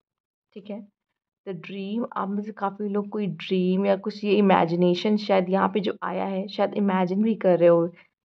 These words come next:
ये कपल, ये पार्टनर, ठीक है? चूँकि इमेजिनेशन है, ये भी ड्रीम है, ठीक है? तो ये कहीं ना कहीं एक सोच है जो कि आप चाह रहे हो कि यार, ये पार्टनर के साथ मेरा समय ऐसा हो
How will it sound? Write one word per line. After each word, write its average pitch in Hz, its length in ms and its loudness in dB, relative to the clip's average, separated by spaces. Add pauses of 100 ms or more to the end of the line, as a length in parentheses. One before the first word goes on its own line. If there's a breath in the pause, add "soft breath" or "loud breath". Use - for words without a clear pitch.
(120)
ये 196 100 -12
कपल, 196 480 -4
ये 190 260 0
पार्टनर, 190 1000 0
ठीक 269 140 -6
है? 269 80 0
चूँकि 240 300 -14
इमेजिनेशन 190 800 0
है, 254 60 4
ये 214 140 0
भी 220 120 -2
ड्रीम 190 420 0
है, 196 120 -4
ठीक - 280 -20
है? 240 60 -14 (480)
तो - 40 -14
ये 233 40 -10
कहीं 254 240 0
ना 247 80 0
कहीं 262 180 2
एक - 160 -6
सोच 247 520 2
है 202 200 4
जो 208 180 -4
कि 226 120 -4
आप 226 120 -2
चाह 202 260 2
रहे 202 100 2
हो 208 60 0
कि 214 120 -2
यार, 196 160 6
ये 202 60 0
पार्टनर 180 440 2
के 190 100 -8
साथ 196 280 -4
मेरा 185 200 -2
समय 180 480 -2
ऐसा 185 220 -6
हो 180 380 0